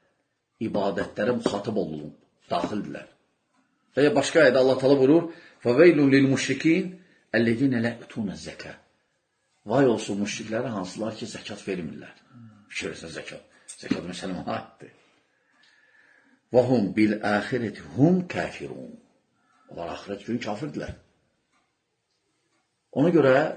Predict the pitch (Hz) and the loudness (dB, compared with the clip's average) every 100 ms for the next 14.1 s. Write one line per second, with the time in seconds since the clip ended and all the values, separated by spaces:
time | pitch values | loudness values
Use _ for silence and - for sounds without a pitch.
0 | - 120 143 135 127 - 73 71 98 117 | -10 -6 0 0 0 -4 -10 -10 -10 -14
1 | _ _ 85 - - _ - - _ _ | _ _ -18 -18 -20 _ -20 -20 _ _
2 | _ _ 117 120 131 170 180 - 98 101 | _ _ 0 2 4 4 4 2 0 0
3 | 117 135 107 92 92 101 87 92 80 73 | 2 2 2 0 0 -2 -2 -2 -2 -4
4 | 80 69 - 60 - _ _ _ _ _ | -4 -6 -8 -14 -16 _ _ _ _ _
5 | _ _ _ _ _ _ _ _ _ - | _ _ _ _ _ _ _ _ _ 0
6 | - - - 247 143 - - - _ _ | 0 -2 2 4 4 2 -6 -20 _ _
7 | _ _ _ _ _ 113 147 143 165 143 | _ _ _ _ _ 0 0 0 0 0
8 | 143 143 147 131 151 131 98 73 65 - | 0 0 0 2 4 4 2 -4 -10 -18
9 | _ _ _ _ _ _ _ _ _ _ | _ _ _ _ _ _ _ _ _ _
10 | - 160 202 196 170 143 175 196 - _ | 4 6 8 8 8 8 6 2 -4 _
11 | _ _ _ _ _ 143 156 123 127 147 | _ _ _ _ _ 4 4 4 4 4
12 | 135 117 127 160 - _ _ _ _ _ | 4 4 2 0 -4 _ _ _ _ _
13 | _ _ _ - 165 156 131 123 156 160 | _ _ _ -6 -2 2 4 6 6 6